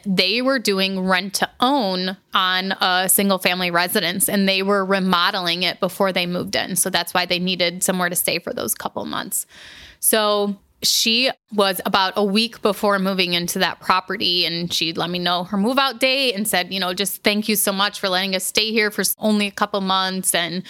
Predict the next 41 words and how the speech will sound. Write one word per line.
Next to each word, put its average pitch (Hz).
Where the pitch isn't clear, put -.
worked 202
out 190
really 190
well. 175
We're 180
gonna 175
be 170
leaving 208
in 220
the 214
States. 190
You 185
can 185
get 214
it 214
rented. 190
We'll 196
have -
it -
all 247
cleaned, 233
everything." 196
Well, 208
about 196
five 214
days 190
before 196
she's 202
supposed 202
to 196
move 190
out, 190
I 180
get 175
a 170
text -
from 180
her 175
at 170
almost 180
midnight 185